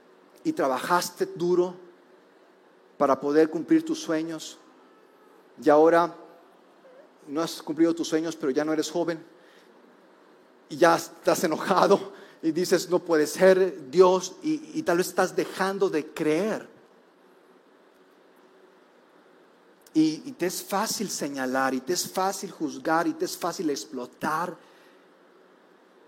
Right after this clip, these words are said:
Quiero yo invitarte. Quiero hoy traerte a tu consideración que no merecemos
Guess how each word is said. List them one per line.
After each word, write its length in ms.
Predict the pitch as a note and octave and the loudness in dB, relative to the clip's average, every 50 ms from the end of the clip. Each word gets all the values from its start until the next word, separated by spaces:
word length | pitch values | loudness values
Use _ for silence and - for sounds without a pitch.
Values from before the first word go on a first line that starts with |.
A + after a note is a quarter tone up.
| _ _ - | _ _ -18
Quiero 240 | - A3 A#3 A3 G#3+ | -10 -4 -2 -2 0
yo 300 | G3 G#3+ G#3 G#3 G3+ - - - - - _ _ _ _ _ _ | 2 2 0 0 -2 -6 -14 -20 -20 -20 _ _ _ _ _ _
invitarte. 800 | D#3 D3+ D3+ D#3+ D#3 - - D#3+ D#3 D3+ B2 - - B2 G#2+ - - _ _ _ - _ _ _ _ _ _ _ _ _ _ _ _ _ _ _ _ _ _ _ _ _ _ _ _ _ _ _ _ _ _ _ _ _ _ | -12 -6 -6 -6 -4 -4 -4 -4 -4 -4 -6 -12 -18 -18 -18 -20 -20 _ _ _ -20 _ _ _ _ _ _ _ _ _ _ _ _ _ _ _ _ _ _ _ _ _ _ _ _ _ _ _ _ _ _ _ _ _ _
Quiero 200 | - G3 F#3 G3 | -4 0 4 6
hoy 160 | F#3+ F#3+ F#3+ - - - - - - - - - - - _ _ _ - _ - | 6 4 4 0 -6 -12 -14 -18 -20 -20 -20 -20 -20 -20 _ _ _ -20 _ -2
traerte 680 | E3+ D3+ D#3 D#3+ D#3+ D#3 D#3+ - F3 E3+ D#3+ D#3 - - - - - - - - _ _ _ _ _ _ _ _ _ _ | 0 2 2 2 0 0 0 0 2 2 2 0 -4 -10 -16 -20 -20 -20 -20 -20 _ _ _ _ _ _ _ _ _ _
a 100 | - - | -14 -12
tu 160 | - - C3 | -10 -10 -8
consideración 760 | - D#3+ D#3 D3+ - - D#3 D3 C3 B2+ B2 - - D#3 D3 D3 | -4 -4 -4 -4 -4 -4 -2 -2 -2 -2 -4 -6 -8 -8 -8 -6
que 180 | - D#3 C3+ - - - - - _ _ _ _ _ _ _ _ _ _ - | -6 -6 -6 -6 -10 -18 -20 -20 _ _ _ _ _ _ _ _ _ _ -16
no 240 | E3+ D3+ D3+ E3+ F#3+ | -12 -10 -6 -6 -4
merecemos 800 | G#3 G#3 G3+ F#3+ F3+ F#3 - - F#3 F3+ E3 B2 A#2 - - - | -2 -2 -4 -4 -4 -6 -8 -6 -8 -8 -8 -8 -10 -12 -16 -18